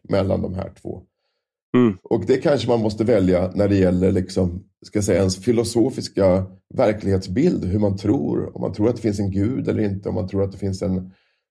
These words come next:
Speaker 1: ett liv efter döden eller om man inte tror det. De här grejerna, där, där måste man ju kanske välja då om man vill ha en koherent filosofisk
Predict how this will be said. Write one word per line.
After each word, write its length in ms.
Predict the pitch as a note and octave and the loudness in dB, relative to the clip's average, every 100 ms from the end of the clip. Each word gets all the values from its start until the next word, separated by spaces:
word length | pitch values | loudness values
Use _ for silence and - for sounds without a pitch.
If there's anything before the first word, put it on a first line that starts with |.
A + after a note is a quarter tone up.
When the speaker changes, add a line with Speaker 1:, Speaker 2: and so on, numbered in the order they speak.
| - | -8
Speaker 1:
ett 100 | F2+ | 0
liv 280 | G2+ A2 G#2+ | 2 4 2
efter 200 | F#2 F#2+ | -2 -2
döden 460 | F#2 G#2+ G#2 G2 | 2 2 2 0
eller 120 | G2 G2 | 0 0
om 60 | |
man 100 | G2+ | 0
inte 220 | F#2+ F#2+ | -2 -4
tror 280 | F#2 G2 - | -6 -4 -4
det. 100 | - | -4
De 160 | - G2+ | -4 0
här 160 | B2 | 0
grejerna, 380 | B2+ F2 D#2 C#2+ | 2 0 -2 -4
där, 240 | - A2+ - | -4 -4 -2
där 120 | A#2+ | -2
måste 240 | B2 A#2 | -2 -2
man 100 | G#2+ | 0
ju 100 | G2 | 0
kanske 340 | G2 F#2+ F#2 - - _ _ | -2 -4 -6 -8 -12 _ _
välja 500 | F#2+ G#2 F2 D#2 F2+ | 0 2 2 2 0
då 100 | E2 C2+ | 0 -2
om 100 | A1 | -6
man 120 | G1+ | -8
vill 140 | - F#2 | -10 -8
ha 300 | F#2 G2 F#2+ _ _ _ _ - | -6 -8 -12 _ _ _ _ -4
en 300 | F2+ D#2+ - | -4 -4 -6
koherent 600 | G2 F#2 F2 E2 F2+ - | -2 0 2 0 -4 -6
filosofisk 680 | E2+ F2 F2+ D2 - - | -4 -4 -2 -4 -6 -14